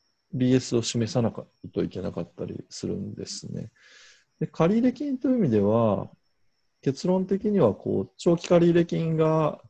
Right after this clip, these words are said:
まあ、約定部分だけ減っていくイメージでいいかなっていう感じにしてまし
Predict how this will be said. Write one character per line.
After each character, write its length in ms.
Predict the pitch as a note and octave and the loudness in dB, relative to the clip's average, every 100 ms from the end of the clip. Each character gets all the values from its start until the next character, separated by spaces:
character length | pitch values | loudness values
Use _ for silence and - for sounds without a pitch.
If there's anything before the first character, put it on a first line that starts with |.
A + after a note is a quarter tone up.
| _ _ | _ _
ま 280 | D3+ A#2+ - | 0 0 0
あ、 20 | |
約 280 | - B2 C3+ | -2 0 2
定 180 | B2 C#3+ | 4 4
部 140 | C3+ | 4
分 160 | D3+ G2+ | 2 0
だ 120 | F2 | -2
け 80 | - | -6
減 140 | G2+ | -8
っ 20 | F#2+ | -8
て 200 | _ A2 | _ -2
い 80 | |
く 100 | G2+ | 2
イ 60 | A2+ | 0
メ 140 | A#2+ | 2
ー 20 | F2+ | -2
ジ 160 | F2 | -4
で 200 | F2 - _ - - _ _ _ _ _ | -6 -8 _ -20 -20 _ _ _ _ _
い 120 | B2 | -4
い 40 | A#2 | -2
か 140 | G2+ | -2
な 240 | F#2 F#2+ F#2+ | -2 -2 -4
っ 80 | - _ _ - | -8 _ _ -4
て 80 | |
い 400 | F2 F2+ F2+ F2 | -2 0 -4 -4
う 160 | F2 - - - - - - - - _ | -6 -6 -10 -10 -12 -14 -20 -20 -20 _
感 200 | - F#2 | -14 -12
じ 260 | B2 F#2 F#2 - - | -10 -10 -12 -14 -14
に 100 | F#2+ | -14
し 120 | - | -10
て 100 | G#2 | -8
ま 180 | G2+ G2 | -6 -6
し 260 | - - | -8 -14